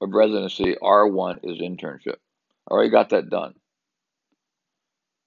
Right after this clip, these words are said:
And I had rotated, like I said, at Harbor, U C L A, and also at U C Irvine. And I'm on the phone, one phone, in their house in Downey.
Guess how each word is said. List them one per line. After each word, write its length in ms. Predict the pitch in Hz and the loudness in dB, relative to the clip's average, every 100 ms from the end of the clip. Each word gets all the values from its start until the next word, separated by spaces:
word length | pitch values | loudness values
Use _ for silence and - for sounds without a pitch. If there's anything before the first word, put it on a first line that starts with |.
| _ _ - | _ _ -8
And 220 | 95 95 | -6 -2
I 160 | 98 110 | 0 2
had 240 | 123 120 | 2 0
rotated, 540 | 113 113 - 101 104 | 0 0 0 0 0
like 240 | 92 90 92 | 0 0 0
I 80 | 98 | -6
said, 320 | - 92 - | 0 0 0
at 160 | - | -4
Harbor, 500 | 80 101 107 110 123 | -6 2 4 4 0
U 80 | 107 | -2
C 200 | - 101 | -2 0
L 200 | 95 92 | 2 2
A, 240 | 107 135 131 _ | 2 0 -2 _
and 300 | - 95 92 | -12 -10 -10
also 760 | - 92 98 - 104 98 95 95 _ _ _ _ _ 90 | -10 -8 -8 -2 2 4 2 -2 _ _ _ _ _ -4
at 240 | 90 82 | -2 -4
U 160 | 98 98 | -6 -6
C 180 | - 92 | -2 0
Irvine. 640 | 104 123 92 80 85 87 _ _ _ _ _ _ _ _ _ _ _ _ _ _ _ _ _ _ _ _ _ _ _ _ - | 2 2 0 -2 -6 -12 _ _ _ _ _ _ _ _ _ _ _ _ _ _ _ _ _ _ _ _ _ _ _ _ -6
And 140 | 104 | -2
I'm 140 | 117 131 | 2 4
on 120 | 135 | 2
the 80 | 127 | 2
phone, 440 | 131 127 78 69 _ _ _ _ | 4 4 4 -4 _ _ _ _
one 260 | 95 117 127 | -6 -4 -2
phone, 340 | 113 85 73 _ _ _ _ | -2 -2 -4 _ _ _ _
in 100 | 98 | -10
their 100 | 101 | -2
house 240 | 107 104 107 | 0 0 -2
in 120 | 98 | -2
Downey. 420 | 101 90 69 71 | 0 0 -4 -16